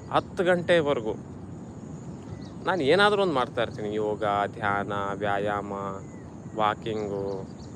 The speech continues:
ಬಟ್ಟೆ ಒಗೆಯೋದು, ಬಟ್ಟೆ ವಾಶ್ ಮಾಡೋದು, ರೂಮ್ ಕ್ಲೀನ್ ಮಾಡೋದು, ಈ ಥರ ಏನಾದರೂ ಒಂದು ಮಾಡ್ತಾನೆ ಇರ್ತೀನಿ. ಇದರಿಂದ ಏನಾಗುತ್ತೆ, ಬೆಂಗಳೂರಲ್ಲಿ ನೀವು ಶಿಫ್ಟ್ ಆದರೆ ಏನಾಗ್ತದೆ,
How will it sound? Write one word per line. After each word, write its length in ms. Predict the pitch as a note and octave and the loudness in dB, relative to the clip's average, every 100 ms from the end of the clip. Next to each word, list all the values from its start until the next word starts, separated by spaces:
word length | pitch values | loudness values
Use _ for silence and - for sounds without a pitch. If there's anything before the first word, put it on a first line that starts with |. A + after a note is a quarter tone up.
| - | -2
ಬಟ್ಟೆ 420 | A2+ - - A2+ | 0 0 2 4
ಒಗೆಯೋದು, 560 | G#2+ G#2 G#2+ G#2 G2+ G2+ | 4 2 0 0 0 -2
ಬಟ್ಟೆ 280 | G#2 G2+ A2 | 0 0 2
ವಾಶ್ 280 | G#2 G2+ | 2 0
ಮಾಡೋದು, 420 | - G2+ G2+ G#2 G2+ | -2 -4 -2 -2 -2
ರೂಮ್ 300 | A2+ A#2 G#2 | 0 -2 -2
ಕ್ಲೀನ್ 300 | A#2 A2 G#2+ | -4 -2 -2
ಮಾಡೋದು, 680 | G2+ G2+ G2 G2 F#2+ - - - - - - | -2 -2 -4 -6 -8 -10 -12 -12 -12 -10 -8
ಈ 20 | |
ಥರ 220 | D3 F3 F3+ | -2 0 2
ಏನಾದರೂ 560 | B2+ D3+ F3 F3 E3 | 4 4 6 6 4
ಒಂದು 160 | D#3+ D#3+ | 2 2
ಮಾಡ್ತಾನೆ 520 | A#2+ A2 - B2+ B2+ | 2 0 0 0 2
ಇರ್ತೀನಿ. 400 | A2 G#2+ G#2+ G#2 - - D#3 | 0 -2 -6 -6 -6 -6 -4
ಇದರಿಂದ 340 | C3+ E3+ F#3+ E3+ | -2 2 2 2
ಏನಾಗುತ್ತೆ, 920 | D#3+ D3+ C#3+ C3+ - - D#3 D#3+ C#3+ - - - - - - - - | 2 4 2 0 -4 -6 -4 -4 -6 -10 -12 -12 -12 -12 -12 -8 4
ಬೆಂಗಳೂರಲ್ಲಿ 580 | E3 G3 G3 F#3+ F#3 F3+ | 6 8 8 6 6 4
ನೀವು 240 | F3 E3+ | 2 0
ಶಿಫ್ಟ್ 360 | E3 E3 E3 D#3+ | 0 -2 2 4
ಆದರೆ 200 | D#3+ D3+ | 6 4
ಏನಾಗ್ತದೆ, 480 | D3 C#3+ - C#3+ | 2 -2 -4 -6